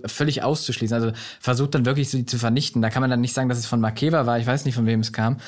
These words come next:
Aber da gab's Morddrohungen. Irgendwann wurde ein Kopfgeld auf Shelby Lynn ausgesetzt. Also es war einfach, diese Reaktion darauf war total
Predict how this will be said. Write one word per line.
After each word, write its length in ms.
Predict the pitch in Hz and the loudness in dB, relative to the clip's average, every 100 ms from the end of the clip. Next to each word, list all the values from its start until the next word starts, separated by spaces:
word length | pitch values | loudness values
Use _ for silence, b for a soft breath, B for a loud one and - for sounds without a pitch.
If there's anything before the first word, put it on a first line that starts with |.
| B B | B B
Aber 140 | 117 117 | 0 0
da 100 | 117 | 2
gab's 260 | 117 113 | 0 0
Morddrohungen. 800 | 120 139 165 156 139 143 151 147 | 0 2 0 0 0 2 2 -2
Irgendwann 480 | - 123 139 127 123 | 0 0 2 2 0
wurde 160 | 120 120 | 2 0
ein 100 | 117 | -2
Kopfgeld 640 | - - - 151 135 139 | -4 -6 -6 -2 0 0
auf 240 | 131 123 - | 0 -4 -4
Shelby 300 | - 131 131 | -4 0 2
Lynn 220 | 127 131 | 2 0
ausgesetzt. 680 | 117 123 - 117 120 117 - B B B B | 0 -2 -2 0 0 -2 -8 B B B B
Also 160 | 113 | 0
es 240 | 113 127 117 | 0 0 0
war 80 | 120 | 0
einfach, 400 | 127 127 - - | 0 -2 -4 -6
diese 260 | 110 113 | -2 0
Reaktion 460 | 110 110 110 - 147 | 0 -2 -4 -2 0
darauf 240 | 151 123 | 0 0
war 140 | 127 123 - | -2 -4 -8
total 640 | - 117 110 - 139 165 | -8 -6 -6 -6 -2 -2